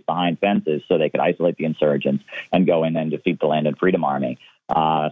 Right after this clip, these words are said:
so, I mean, these are the tactics that are used by colonizers and colonial occupiers when they are trying to assert their dominance. And what's weird is that there's been so much, uh, since the end of the Cold War and so much really since the defeat of the U S A in Vietnam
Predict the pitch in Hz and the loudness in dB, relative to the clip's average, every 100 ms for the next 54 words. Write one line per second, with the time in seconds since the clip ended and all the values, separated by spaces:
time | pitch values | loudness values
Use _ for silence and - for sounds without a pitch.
0 | - 110 110 95 110 104 113 127 135 113 | 0 2 2 0 0 0 0 2 0 0
1 | 113 107 113 120 - 98 - 95 90 87 | -4 -4 -2 -2 0 -2 -2 -2 0 2
2 | 104 90 92 85 87 92 92 80 80 85 | 2 2 0 0 0 0 0 -2 -2 0
3 | 85 80 80 87 80 82 98 - - 73 | -2 -2 0 0 2 2 0 -2 -2 0
4 | 71 87 101 73 82 90 90 82 90 92 | 0 0 0 0 0 2 2 0 0 0
5 | 98 90 87 104 92 90 95 120 113 78 | 2 0 0 -2 0 0 0 0 0 -4
6 | - 80 101 101 - _ _ 123 131 110 | -6 -2 2 0 -2 _ _ 0 0 0
7 | 151 196 147 113 113 107 92 117 117 110 | 0 2 2 0 -2 -2 -2 -2 0 0
8 | 110 - 131 120 123 107 - - - 92 | -2 0 0 2 0 0 -4 -16 -4 0
9 | 85 82 78 - - 107 104 - 90 87 | 2 2 -2 -4 -2 0 0 0 2 2
10 | 78 - 107 113 110 107 101 90 85 82 | 0 -2 0 2 2 0 0 -2 -2 -4
11 | - 95 87 87 104 98 95 95 80 - | 0 0 0 0 2 2 2 0 -2 -2
12 | 113 110 104 95 101 101 101 - 90 - | 0 2 0 -2 -2 0 0 0 -2 -2
13 | 80 78 95 82 85 82 87 82 80 - | -2 0 0 2 0 0 0 -2 0 0
14 | 92 95 87 | 2 2 2